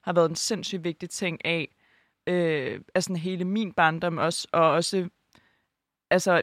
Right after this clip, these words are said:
den lykke, jeg føler, jeg også har i dag, er bare, når jeg også er ude at rejse, og når jeg, du ved, rejser væk og oplever nye kulturer og nye mennesker, og rejser på sådan lidt alternative måder, og tager sig tid til, at når man så besøger,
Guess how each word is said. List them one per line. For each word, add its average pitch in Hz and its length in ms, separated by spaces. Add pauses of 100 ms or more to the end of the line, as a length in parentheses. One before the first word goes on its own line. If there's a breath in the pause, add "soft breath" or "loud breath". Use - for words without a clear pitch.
(120)
den 170 240
lykke, 180 260
jeg 175 120
føler, 170 280
jeg 156 80
også 165 140
har 180 80
i 170 60 (100)
dag, 214 180
er 160 140
bare, 160 200
når 165 80
jeg 156 120
også 170 260
er 185 40
ude 170 100
at 160 100
rejse, 156 440
og 165 100
når 160 100
jeg, 151 260 (600 soft breath)
du 196 60
ved, 165 220 (120)
rejser 170 240
væk 185 240
og - 80
oplever 165 200
nye 185 180
kulturer 180 500
og 165 80
nye 180 200
mennesker, 170 480
og 160 160
rejser 165 240
på 175 80
sådan 185 120
lidt 180 100
alternative 175 680
måder, 160 360
og 160 340 (400 soft breath)
tager 190 160
sig 170 180
tid 233 340
til, 190 320
at 180 80
når 170 60
man 165 120
så 185 120
besøger, 190 600